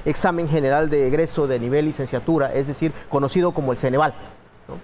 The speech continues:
Entonces, aquí los universitarios ya no necesitan irse, regularmente se iban a Oaxaca a presentar este examen del Ceneval para poder titularse, eh, a la uapjo precisamente.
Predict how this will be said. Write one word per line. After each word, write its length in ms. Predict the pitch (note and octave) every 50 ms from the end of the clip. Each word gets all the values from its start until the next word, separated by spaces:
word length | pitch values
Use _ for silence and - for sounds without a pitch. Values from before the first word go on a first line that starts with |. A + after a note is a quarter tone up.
| - - - -
Entonces, 380 | - D3 C3+ - F3+ D#3+ - - - - - - - - -
aquí 380 | C3+ C#3 - - - A3+ A3+
los 180 | G#3+ G3+ F3 -
universitarios 880 | E3 D3 C#3+ C#3 - - C#3+ - F#3+ F#3 F#3 F3+ F3 F3 E3+ - - - - - - - - - B2+
ya 160 | D3+ F#3 G3
no 100 | G3 F#3+
necesitan 500 | F3 D#3 - C#3+ C3 F3+ E3 F3 D#3+ D#3
irse, 420 | E3 F3 E3 - F3+ E3+ E3 D#3 C#3 - - - - - - - -
regularmente 1200 | - D3+ D#3 D3 E3 F3+ G3 G3+ F#3+ F#3+ G3+ G3+ G3 F#3 - G3 F#3 F#3 F3 F3 E3+ E3 D#3+ C#3 - - - - -
se 140 | - - F#3+
iban 200 | G3+ A3 G3+ F#3
a 40 |
Oaxaca 640 | E3 C#3+ C#3+ C#3+ - - G3+ G#3 G3 - D#3 B2+ - - - - - - - - -
a 100 | D3 C#3+
presentar 500 | C#3 E3 D3+ - D3+ C#3+ C3+ - F3 F3+
este 200 | F3+ E3+ - F3
examen 480 | - - - F3 E3+ E3+ E3+ E3+ E3
del 120 | D3+ D3 -
Ceneval 420 | - E3 C#3 C#3 C#3 D3 F3 F3+
para 200 | - E3 D3 C#3
poder 260 | A#2+ C3 C#3 D3+ D#3
titularse, 540 | D#3 E3+ D3+ - C#3 D#3 E3 D#3+ - - - - - _ - - - - - - - - -
eh, 540 | - C3+ C3+ C#3 C#3 C#3 C#3 C#3 C3+ C3+ C3+ -
a 100 | C#3 C#3
la 100 | B2 A#2+
uapjo 380 | C#3 F3+ G#3 - - - D3+
precisamente. 720 | B2 C#3 C3 - - E3 - D#3+ D3+ D3+ D3+ C#3+ - C3+